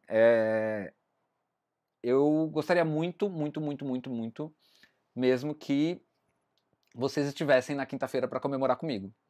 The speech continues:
tá? E na quinta-feira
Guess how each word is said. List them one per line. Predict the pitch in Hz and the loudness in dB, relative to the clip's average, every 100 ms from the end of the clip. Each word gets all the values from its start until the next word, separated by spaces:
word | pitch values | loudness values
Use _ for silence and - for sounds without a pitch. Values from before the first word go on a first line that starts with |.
| _ _ _ _ _ - | _ _ _ _ _ -6
tá? | 98 120 _ _ _ - _ _ _ _ _ _ - - _ _ _ _ _ | -4 -4 _ _ _ -20 _ _ _ _ _ _ -20 -20 _ _ _ _ _
E | 220 233 | 0 2
na | 190 202 | 4 2
quinta-feira | 196 170 160 127 117 | 2 -2 2 2 2